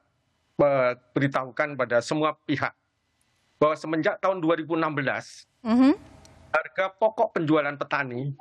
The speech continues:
Speaker 1: jadi
Speaker 2: Ya.
Speaker 1: harga dasar petani, ini tidak mengalami kenaikan sampai dengan tahun dua ribu dua puluh satu.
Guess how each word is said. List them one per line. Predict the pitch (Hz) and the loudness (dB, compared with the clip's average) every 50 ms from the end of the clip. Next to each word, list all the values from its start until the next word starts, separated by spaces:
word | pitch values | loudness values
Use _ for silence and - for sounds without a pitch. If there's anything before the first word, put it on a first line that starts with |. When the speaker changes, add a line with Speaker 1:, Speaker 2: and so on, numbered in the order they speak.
| - - - | -6 -4 -2
Speaker 1:
jadi | 131 135 147 | 0 2 2
Speaker 2:
Ya. | 147 - | 2 2
Speaker 1:
harga | - - 120 117 - 143 | 2 2 0 2 2 -2
dasar | 131 - 147 143 - | -2 -2 -2 -2 -2
petani, | - - - 131 131 131 135 131 151 165 151 - _ _ _ _ _ _ - | -2 -2 -2 -2 -2 -2 -4 -6 -6 -8 -10 -14 _ _ _ _ _ _ 0
ini | 175 175 196 262 302 | 0 2 2 0 -2
tidak | 302 285 202 147 170 143 | -2 -2 0 0 0 0
mengalami | 165 156 151 156 156 156 156 151 156 156 | 0 0 0 0 2 2 0 0 0 -2
kenaikan | 151 160 147 147 143 139 143 196 214 214 | -2 -2 -2 -2 -2 -2 -2 -4 -4 -4
sampai | - 185 175 - 190 170 | -6 -8 -4 -2 -2 -2
dengan | 131 147 156 185 185 | -2 -2 -2 -2 -2
tahun | - 196 202 214 170 | -2 -2 -2 0 0
dua | 156 151 147 | 0 0 -2
ribu | 147 156 190 | -2 -4 -2
dua | 165 151 143 | 0 0 0
puluh | 135 123 135 | 0 -2 -6
satu. | 131 - 117 - - - 123 - | -6 -6 -6 -6 -4 -4 -6 -6